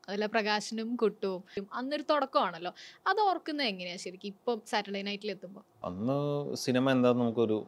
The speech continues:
Speaker 2: ഐഡിയ ഇല്ലല്ലോ. നമ്മള് ഒരു ഭാഗ്യത്തിന്റെ പുറത്ത് സിനിമയിൽ, ഏഹ്, വന്നതാണ്. അപ്പൊ സിനിമ എന്താണെന്നോ ഇത് എങ്ങനെ ചെയ്യണമെന്നോ അതിന് മുമ്പ് അങ്ങനെ അഭിനയിച്ച അങ്ങനെ ഒരു പരിചയമൊന്നും ഇല്ലായിരുന്നു. പിന്നെയുള്ള യാത്രയിലാണ് ഇത് ഓരോന്നോരോന്ന് പഠിക്കുന്നത്. നമ്മൾ ഓരോ സിനിമ ചെയ്യും,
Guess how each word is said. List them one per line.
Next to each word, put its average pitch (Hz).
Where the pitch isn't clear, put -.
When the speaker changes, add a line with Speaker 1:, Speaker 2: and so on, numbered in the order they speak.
Speaker 2:
ഐഡിയ 101
ഇല്ലല്ലോ. 80
നമ്മള് 90
ഒരു -
ഭാഗ്യത്തിന്റെ 95
പുറത്ത് 104
സിനിമയിൽ, 101
ഏഹ്, 92
വന്നതാണ്. 92
അപ്പൊ -
സിനിമ 90
എന്താണെന്നോ 104
ഇത് 95
എങ്ങനെ 92
ചെയ്യണമെന്നോ 90
അതിന് 92
മുമ്പ് 98
അങ്ങനെ 101
അഭിനയിച്ച 98
അങ്ങനെ 110
ഒരു 107
പരിചയമൊന്നും 101
ഇല്ലായിരുന്നു. 80
പിന്നെയുള്ള 107
യാത്രയിലാണ് 127
ഇത് 113
ഓരോന്നോരോന്ന് 117
പഠിക്കുന്നത്. 95
നമ്മൾ 92
ഓരോ 92
സിനിമ 104
ചെയ്യും, 107